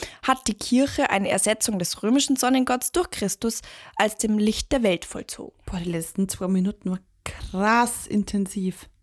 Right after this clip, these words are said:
Speaker 1: Aber das ist Geschichte,
Speaker 2: Boah, ich
Speaker 1: Maria.
Speaker 2: hab mich so konzentrieren müssen.
Speaker 1: <laughs> Heute wird fa-, in fast allen Ländern des westlichen Kulturkreises der fünfundzwanzigste, wie gesagt, als Geburtstag von Jesus Christus gefeiert. In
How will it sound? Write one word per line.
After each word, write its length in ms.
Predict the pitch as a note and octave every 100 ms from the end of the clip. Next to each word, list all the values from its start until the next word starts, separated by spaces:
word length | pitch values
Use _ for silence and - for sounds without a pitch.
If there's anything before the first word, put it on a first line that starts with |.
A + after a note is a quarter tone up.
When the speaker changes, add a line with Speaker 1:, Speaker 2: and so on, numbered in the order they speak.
| _ _ _ - -
Speaker 1:
Aber 200 | D#3 D#3+
das 200 | D#3+ G3
ist 160 | -
Geschichte, 520 | - - D4 - - F#3+
Speaker 2:
Boah, 120 | F#3
ich 80 | F#3
Speaker 1:
Maria. 160 | F3+
Speaker 2:
hab 60 | F3
mich 160 | E3+
so 100 | -
konzentrieren 580 | - F#3+ E3+ E3+ - F#3
müssen. 420 | F3 F3 - F3+ -
Speaker 1:
<laughs> 60 | D4+
Heute 1080 | B3+ D4+ A#3+ - - - - - G4 F4
wird 180 | B3+ -
fa-, 160 | - -
in 120 | A#3
fast 320 | - E4+ -
allen 240 | A#3 A3+ G#3
Ländern 480 | G#3 A#3 A3+ G#3+
des 240 | G3 F#3+ F3
westlichen 460 | A3 - B3 B3
Kulturkreises 580 | A#3 A3+ - G3+ G3 G3+
der 120 | -
fünfundzwanzigste, 880 | - B3 A#3+ - G3 G3 - - F3+ - - - - -
wie 120 | - F4+
gesagt, 420 | - A3+ - -
als 200 | G3+ -
Geburtstag 800 | G3 - C#4+ F4+ - - A3+ A3+
von 180 | - G3
Jesus 300 | F3+ D#3 -
Christus 560 | - E3 - G3+ G3+ -
gefeiert. 400 | - A3+ C#4 - - - - -
In 160 | B3